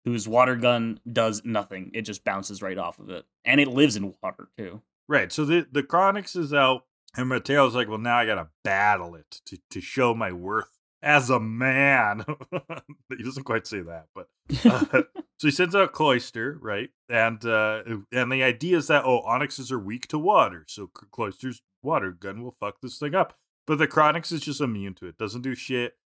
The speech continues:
Speaker 2: Chronix tackles Cloyster, Cloyster is dead.
Speaker 1: And then Team Rocket come running in, panting.
Speaker 2: Right.
Speaker 1: They got out of their traps finally.
Speaker 2: Yeah, they got out of their traps.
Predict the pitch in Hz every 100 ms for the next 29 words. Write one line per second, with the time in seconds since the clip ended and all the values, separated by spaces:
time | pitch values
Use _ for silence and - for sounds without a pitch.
0 | - 123 120 - 123 117 127 110 - 110
1 | 101 110 - 107 98 - 101 95 104 92
2 | 87 - 82 71 _ _ _ 131 147 -
3 | 220 156 131 202 170 123 156 135 123 127
4 | 131 127 117 117 139 - 127 120 120 117
5 | 131 131 123 117 113 110 110 104 - 107
6 | 98 95 98 107 101 107 113 135 127 -
7 | 117 113 -